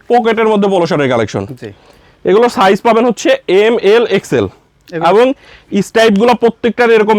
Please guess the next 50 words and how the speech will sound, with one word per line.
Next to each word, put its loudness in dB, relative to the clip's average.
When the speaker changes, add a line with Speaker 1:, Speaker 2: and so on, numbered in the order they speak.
Speaker 1:
মিলানো 2
থাকবে। -4
Speaker 2:
আচ্ছা। -20
Speaker 1:
তো 2
স্ট্রাইপের 2
এই 2
পোলো 0
শার্টটা 0
আমাদের 0
কাছ -4
থেকে, -2
আহ, -2
সাইজ 0
পাবেন 2
এম 2
এল, 2
এক্সএল, 0
প্রত্যেকটা 0
one 2
by 2
one 2
পলি 0
করা 2
থাকবে, 0
একবারে 0
সুপার 0
ইনটেক 0
প্রোডাক্ট। -2
এই 2
প্রোডাক্টটা 2
আপনারা -2
আমাদের -2
কাছ -4
থেকে -4
পাবেন -2
হচ্ছে -6
দুইশো -4
দশ -4
টাকায়। -10
Speaker 2:
দুইশো -2
দশ -2
টাকা। -6
Speaker 1:
দুইশো 2
দশ -2
টাকায় -2
ফাইন -4
কটন -2
ফেব্রিক্সের -4
মধ্যে -6
হবে। -4